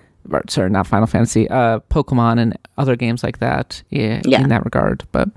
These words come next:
Speaker 1: Nadia, what was the first time you played Dragon Quest five, and what did you think of it at that time?
Speaker 2: Uh, it's funny, I can't remember what year it was, but I did play it, um, like, a translated rom of it, uh,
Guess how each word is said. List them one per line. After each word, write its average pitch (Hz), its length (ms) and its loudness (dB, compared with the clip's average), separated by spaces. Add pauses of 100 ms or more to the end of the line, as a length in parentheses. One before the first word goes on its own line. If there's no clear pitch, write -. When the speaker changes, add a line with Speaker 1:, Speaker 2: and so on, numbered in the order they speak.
(680)
Speaker 1:
Nadia, 185 280 2
what 202 140 4
was 240 140 2
the 196 40 -6
first 175 260 0
time 147 220 0
you 139 120 -2
played 127 300 0
Dragon 123 260 0
Quest - 240 -4
five, 120 320 0
and - 260 -4 (120)
what 151 220 2
did 139 140 0
you 135 60 0
think 127 160 0
of 120 80 0
it 117 80 0
at - 140 -2
that 135 140 -2
time? 127 300 2 (720)
Speaker 2:
Uh, 214 160 4
it's 262 120 0
funny, 208 360 2
I 170 240 2
can't 247 200 0
remember 294 180 2
what 202 120 2
year 190 140 0
it 120 60 2
was, 127 240 2
but 135 160 0
I 123 80 2
did 196 340 0
play 180 360 2
it, - 280 -2 (140)
um, 131 460 -4 (160)
like, 127 180 -2
a 131 60 -6
translated 147 500 0
rom 131 260 4
of 107 100 -2
it, - 260 -2 (440)
uh, 87 220 0